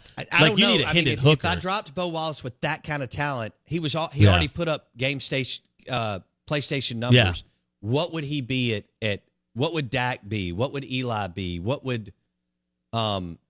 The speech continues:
Speaker 1: Nick Fitzgerald be with that kind of talent?
Speaker 2: Yeah.
Speaker 1: And the fact that the Georgia defense gives you the ball every minute and a half.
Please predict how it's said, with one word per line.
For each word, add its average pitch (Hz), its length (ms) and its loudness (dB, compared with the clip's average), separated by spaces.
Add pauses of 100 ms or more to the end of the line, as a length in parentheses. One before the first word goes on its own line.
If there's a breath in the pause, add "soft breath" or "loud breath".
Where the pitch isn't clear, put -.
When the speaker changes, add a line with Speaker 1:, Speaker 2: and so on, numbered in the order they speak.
(280)
Speaker 1:
Nick 139 260 0
Fitzgerald 127 600 -4
be 87 340 -6 (260)
with 117 180 0
that 117 180 0
kind 101 160 -6
of 85 80 -10
talent? 80 320 -6 (160)
Speaker 2:
Yeah. 95 220 6 (1200)
Speaker 1:
And 143 120 2
the 139 60 0
fact 147 260 -2
that 143 120 -6
the 127 80 -4
Georgia 147 340 -4
defense 131 400 -4
gives 117 240 -4
you 117 80 -2
the 110 80 -2
ball 107 480 -4 (800)
every 143 360 2
minute 127 300 -2
and - 80 -14
a 95 40 -8
half. 90 420 -6